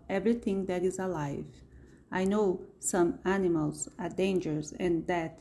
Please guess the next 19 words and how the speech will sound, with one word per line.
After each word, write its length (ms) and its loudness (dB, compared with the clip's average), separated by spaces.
we 160 2
have 260 0
to 100 -4
keep 320 -4
our 120 -2
distance 600 2
from 240 0
them, 300 0
but 400 -2
I 100 0
like 300 0
to 100 0
see 200 0
them, 380 0
even 520 4
if 220 0
it's 240 -2
on 140 0
television. 680 -2